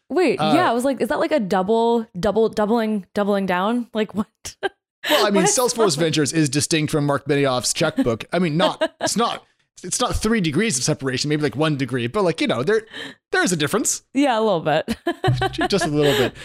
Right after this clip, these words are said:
Speaker 1: I wrote that
Speaker 2: Uh,
Speaker 1: down too, though, to bring up. I was like, "Are we sure that's, that, that's a thing?" Like, I want a name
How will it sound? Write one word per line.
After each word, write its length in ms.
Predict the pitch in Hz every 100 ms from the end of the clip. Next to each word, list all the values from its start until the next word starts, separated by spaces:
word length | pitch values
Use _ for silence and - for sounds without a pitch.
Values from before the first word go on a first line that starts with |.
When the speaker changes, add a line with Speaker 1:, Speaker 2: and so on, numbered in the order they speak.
| -
Speaker 1:
I 100 | 320
wrote 120 | 359
that 120 | 415 381
Speaker 2:
Uh, 40 |
Speaker 1:
down 180 | 330 330
too, 220 | 339 330
though, 140 | 247
to 120 | 226 233
bring 220 | 233 220
up. 160 | 220
I 80 | 175
was 160 | 208 208
like, 300 | 226 202 - 214
"Are 80 |
we 100 | 254
sure 480 | 370 - 202 277 339 - -
that's, 180 | 262 254 -
that, 160 | 254
that's 180 | 240 247
a 60 | 262
thing?" 320 | 202 208 311 403 320
Like, 160 | 240
I 60 | 240
want 260 | 233 294
a 40 | 247
name 540 | 202 233 185 160 214